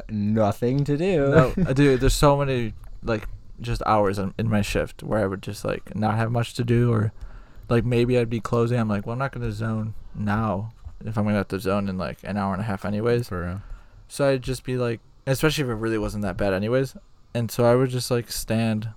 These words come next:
Speaker 2: at the boat, maybe get into the, connect to the Google Home Mini,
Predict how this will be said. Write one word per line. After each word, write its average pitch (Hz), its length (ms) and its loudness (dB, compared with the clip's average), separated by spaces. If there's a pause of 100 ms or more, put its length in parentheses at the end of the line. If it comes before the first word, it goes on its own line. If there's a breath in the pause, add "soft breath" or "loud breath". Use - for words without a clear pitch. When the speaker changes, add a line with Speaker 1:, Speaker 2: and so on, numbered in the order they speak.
(220)
Speaker 2:
at 113 160 -4
the 107 80 -2
boat, 110 320 -4 (800)
maybe 120 320 -2
get 120 160 -4
into 117 220 -10
the, - 140 -12 (100)
connect 127 240 -8
to 120 60 -8
the 117 60 -6
Google 120 260 -6
Home 120 200 -6
Mini, 123 240 -6